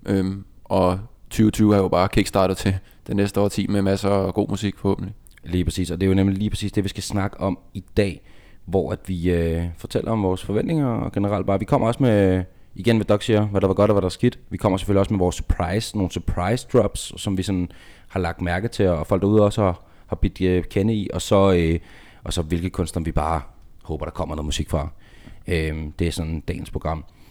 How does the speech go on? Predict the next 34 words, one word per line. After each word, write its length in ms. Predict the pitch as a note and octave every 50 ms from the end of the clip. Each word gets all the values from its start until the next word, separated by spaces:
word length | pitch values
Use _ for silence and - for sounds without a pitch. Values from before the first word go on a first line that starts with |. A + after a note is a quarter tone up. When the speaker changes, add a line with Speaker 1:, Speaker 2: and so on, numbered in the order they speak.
| - - - -
Speaker 2:
Men 120 | G#2 G#2
lad 80 | G#2 G#2
os 100 | G2+ -
lige 80 | A#2+
snakke 280 | G#2+ B2 A#2 A#2 A2+ A#2
om, 120 | A#2 G#2+
om 140 | G2 F#2+ F#2
den 140 | F#2 G#2 G2
her 60 | G#2+ G#2
tid, 140 | - A#2
vi 180 | G#2 G2 G2 F#2+
er 40 | F#2+
i, 40 | F2
fordi 220 | - F2+ E2+ F2
at, 120 | E2 -
øh, 440 | D#2+ D2+ D2+ D2+ D2 C#2+ D2 D2 D2 E2 F#2 - - - - -
det 120 | F#2+ F2+
går 360 | - F#2 F2+ F2 E2+ E2+ - - - -
corona 340 | - F#2 E2+ F#2 G2 G2+ G#2
stadig, 420 | - G2+ G2 G2 G2 G2+ G2+ G2+ F#2+
Speaker 1:
Ja. 80 | - G#2
Speaker 2:
og 340 | G2 E2+ F2 E2+ E2+ E2 - - - - - - - - - -
nogle 260 | F2+ F#2 F#2 F#2+ F2+
er 320 | E2 E2+ E2 F2 D#2+ D#2 E2 D#2+ D#2 E2 E2 - -
heldigvis 360 | - F#2 F#2+ F2+ F2+ E2+ F#2
er, 40 | E2+
er 200 | E2 D2+ A#1 -
Danmark 280 | - E2 E2+ F#2 F2+ -
selvfølgelig, 420 | - F2 F2+ F2+ F2+ F2+ F2 E2+ - - - -
øh, 180 | - F2+ E2+
begyndt 220 | D2+ E2+ F#2+ F2 E2
at 40 |
åbne. 260 | E2 F#2+ A2 C3 C#3 C3+ - - - - -
Speaker 1:
Ja. 120 | A2 G2